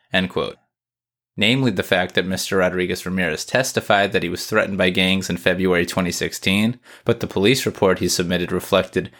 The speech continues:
a January twenty sixteen date. Also, while he testified in court that the gang threatened him with a weapon, he didn't tell the prosecutor this in El Salvador or include it in his asylum application.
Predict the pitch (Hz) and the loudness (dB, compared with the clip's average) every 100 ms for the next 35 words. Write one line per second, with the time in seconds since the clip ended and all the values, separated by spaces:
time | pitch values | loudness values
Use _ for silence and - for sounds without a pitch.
0 | - 95 87 92 104 95 85 80 - 87 | -4 -2 2 2 2 2 0 0 -2 -4
1 | 85 - 87 - 92 82 82 _ - 92 | -2 -4 -4 -2 -2 -2 -8 _ -2 0
2 | 71 - _ _ _ _ _ _ _ _ | 0 -4 _ _ _ _ _ _ _ _
3 | _ _ _ - 104 123 - 82 87 _ | _ _ _ -2 2 2 0 -4 -4 _
4 | - 98 98 90 120 - 117 104 95 85 | 0 0 0 0 0 0 2 2 2 -2
5 | - 139 120 101 98 95 95 92 - 98 | -2 0 0 -2 -2 0 0 -2 -2 -2
6 | 92 - 92 85 71 92 110 64 - _ | -2 -4 -4 -4 -2 0 0 -4 -12 _
7 | _ 113 107 147 123 131 110 - 117 120 | _ 0 2 2 0 -2 -2 0 2 2
8 | 117 - 95 90 85 87 - 101 90 85 | -2 -2 0 0 -2 -4 -6 -4 -2 0
9 | 107 107 104 80 71 82 _ _ - 117 | 2 4 2 -2 -6 -8 _ _ 0 2
10 | 120 113 110 98 90 - - 92 92 87 | 2 0 0 2 2 -2 -4 -4 -2 2
11 | 104 98 87 87 85 85 92 90 - - | 4 4 2 -2 -4 -2 -2 -2 -4 -12